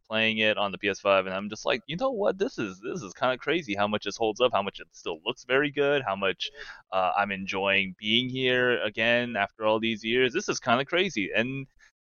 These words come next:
and then I booted up Remake, or I, I, I saw Remake, and, and I was, I was thinking, "Oh, you know, I just played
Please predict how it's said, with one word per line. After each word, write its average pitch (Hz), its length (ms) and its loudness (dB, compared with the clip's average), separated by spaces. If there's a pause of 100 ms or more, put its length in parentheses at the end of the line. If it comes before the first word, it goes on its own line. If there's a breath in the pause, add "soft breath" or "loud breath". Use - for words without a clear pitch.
(160)
and 180 160 0
then 196 140 0
I 202 100 4
booted 175 320 0
up 160 160 2
Remake, 117 420 2
or 127 120 4
I, 120 160 4
I, 113 320 0
I 127 40 2
saw 131 260 2
Remake, 107 540 2
and, 101 440 -2
and 104 120 0
I 101 120 2
was, 104 520 -2
I 101 80 0
was 98 140 -6
thinking, 104 460 -6 (100)
"Oh, 143 220 2
you 160 140 -2
know, 95 260 2 (340)
I 139 140 6
just 143 400 -2
played 117 360 4